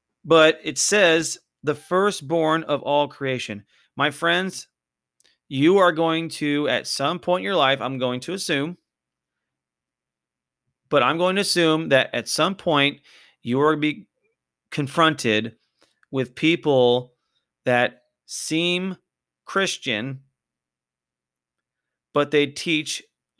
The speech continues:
once again, like we talked about last week, doctrines of demons.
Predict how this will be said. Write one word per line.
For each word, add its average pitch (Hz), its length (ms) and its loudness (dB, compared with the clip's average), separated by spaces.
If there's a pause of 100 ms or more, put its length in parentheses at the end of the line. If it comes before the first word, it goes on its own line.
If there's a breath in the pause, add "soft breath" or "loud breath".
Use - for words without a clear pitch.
once 123 300 -8
again, 147 220 -2
like 139 100 -4
we 143 80 -8
talked 151 220 0
about 160 160 0
last 156 240 0
week, 120 180 -4
doctrines 135 540 -2
of 127 120 -8
demons. 120 640 -4